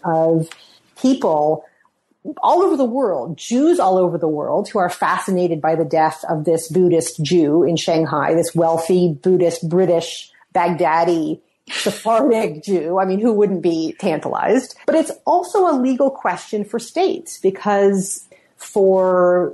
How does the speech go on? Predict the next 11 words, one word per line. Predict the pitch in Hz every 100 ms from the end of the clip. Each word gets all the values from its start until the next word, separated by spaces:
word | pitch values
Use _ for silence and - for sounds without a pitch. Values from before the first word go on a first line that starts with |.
| -
the, | 180 - - -
the | 196 175 170 160
budding | 175 185 185 180
state | - - 180 180 180
of | 165
Iraq, | 151 147 156 247 311 - - _ _
for | - - 196 185 170 165
the | 156
British, | 143 165 190 277 339 - - -
for | - - 214 190 185 - 214
other | 220 240 226 208 196